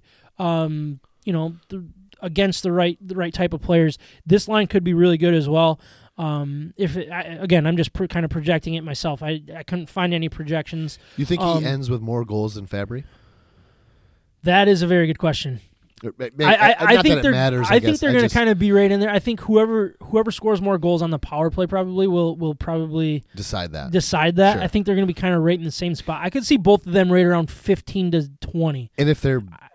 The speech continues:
Speaker 2: together, then the other one probably has more assists.
Speaker 1: Yeah.
Speaker 2: So it's
Speaker 1: Yep.
Speaker 2: like,
Speaker 1: And
Speaker 2: yeah.
Speaker 1: if, and if you can get fifteen to twenty out of each of those guys, and you get, I mean,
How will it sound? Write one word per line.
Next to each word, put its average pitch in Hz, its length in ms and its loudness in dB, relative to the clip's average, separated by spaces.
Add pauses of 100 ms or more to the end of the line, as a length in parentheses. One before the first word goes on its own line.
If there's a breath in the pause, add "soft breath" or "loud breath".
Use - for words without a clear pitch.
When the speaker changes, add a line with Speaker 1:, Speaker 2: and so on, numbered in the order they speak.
(100)
Speaker 2:
together, 120 500 0
then 120 160 -6
the 120 120 -8
other 139 160 -6
one 104 200 -12
probably 107 200 -4
has 113 120 -4
more 117 160 -4
assists. 185 240 2
Speaker 1:
Yeah. 139 180 2
Speaker 2:
So 113 240 -8
it's - 140 -6
Speaker 1:
Yep. 202 140 4
Speaker 2:
like, 220 160 -8
Speaker 1:
And 233 120 0
Speaker 2:
yeah. 214 80 2
Speaker 1:
if, - 100 -12
and 233 180 2
if 226 140 -2
you 277 100 2
can 320 100 -2
get 311 180 2
fifteen 254 460 -4
to 208 60 0
twenty 208 300 -2
out 190 100 2
of 151 340 -4
each 202 220 -4
of 190 60 -4
those 190 220 2
guys, 190 220 0
and 175 100 -2
you 175 80 -2
get, 165 300 -2 (500 soft breath)
I 185 80 -6
mean, 180 280 2